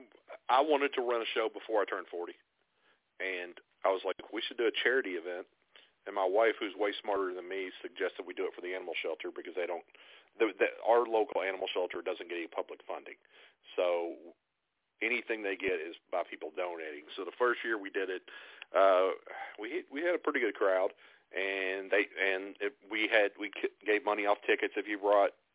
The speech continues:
like, dog food or cleaning supplies for the shelter and stuff like that. And then it's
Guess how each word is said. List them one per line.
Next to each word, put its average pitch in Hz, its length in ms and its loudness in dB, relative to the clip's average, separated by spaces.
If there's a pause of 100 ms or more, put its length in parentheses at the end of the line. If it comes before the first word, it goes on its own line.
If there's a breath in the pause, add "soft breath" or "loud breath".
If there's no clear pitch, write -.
like, 90 280 2
dog 107 280 6 (100)
food 92 240 -2
or 90 80 -6
cleaning 107 380 -6
supplies 95 420 0
for - 80 -16
the - 140 -4
shelter 98 340 0
and 82 140 -8
stuff 90 220 -2
like 80 120 -8
that. 90 280 -4 (520 loud breath)
And 98 160 -6
then 101 600 2
it's 104 200 -2